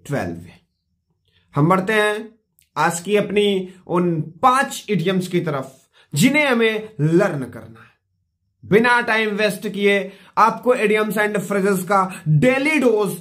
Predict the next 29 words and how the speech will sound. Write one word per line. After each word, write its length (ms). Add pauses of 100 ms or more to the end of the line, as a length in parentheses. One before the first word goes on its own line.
(140)
इस 260
इंग्लिश 320
डिपो 260
चैनल 240
पर 260
मिल 220
रहा 280
है। 200 (400)
और 340
अगर 260
आप 160
सेटिस्फाइड 720
हैं 500
तो 80
प्लीज 460
चैनल 180
को 140
सब्सक्राइब 720
करके 360 (300)
वीडियो 380
को 120
लाइक 500
जरूर 440
कर 140
दिया 220
करें। 280 (300)
It 300 (300)
gives 380
me 240